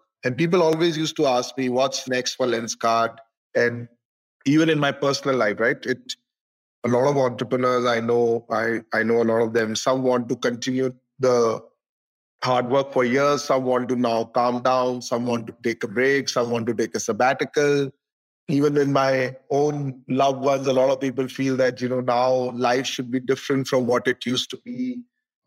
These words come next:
Now that Lenskart is a larger company, and there have been discussions about, should we really think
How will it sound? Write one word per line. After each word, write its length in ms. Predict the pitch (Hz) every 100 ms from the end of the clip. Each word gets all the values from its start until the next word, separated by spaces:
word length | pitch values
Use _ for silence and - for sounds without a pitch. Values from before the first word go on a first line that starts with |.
| -
Now 240 | 123 120 123
that 180 | 123
Lenskart 560 | 123 120 123 - 123 117
is 120 | 123
a 260 | 123 120 113 -
larger 400 | 123 120 127 135
company, 600 | - 135 - 151 139 - _ -
and 340 | 131 131 135 135 -
there 140 | 147
have 120 | 147
been 140 | 139 143
discussions 540 | 139 - 147 - 151
about, 520 | 143 135 131 127 - - _ _ -
should 240 | 151 143
we 120 | 151
really 340 | 139 139 139 143
think 540 | - 147 139 135